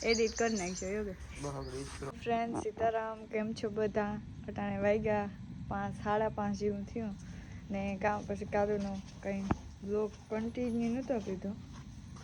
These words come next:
Speaker 1: કારણ કે કામકાજમાં હતી ને પછી થોડુંક ઉકેલ દઈ નહોતું. મેં કીધું પછીથી કરી, પછીથી કરી. ને અહીં થોડોક આગો હોય વીડિયાનો, એ તો રેગ્યુલર લગભગ તો કાયમ આવીએ જ.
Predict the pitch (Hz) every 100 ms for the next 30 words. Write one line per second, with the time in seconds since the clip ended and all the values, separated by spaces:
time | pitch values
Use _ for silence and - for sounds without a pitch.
0 | - - - - - - - - - -
1 | - - 220 220 220 208 214 226 247 240
2 | 240 240 247 240 214 214 214 220 208 214
3 | - - 226 233 - - - - - -
4 | - - - - 269 269 269 254 233 220
5 | 240 233 196 196 208 202 - - - -
6 | - 214 196 202 220 208 196 214 220 220
7 | 196 175 190 185 175 - - - - -
8 | 208 233 262 254 247 247 247 226 226 233
9 | 233 220 214 220 196 208 202 196 180 180
10 | 185 - 208 214 208 202 202 196 208 220
11 | 226 233 214 202 202 - - - - 208
12 | 220 196 226 220 208 202 214 226 220 196
13 | 214 - 214 180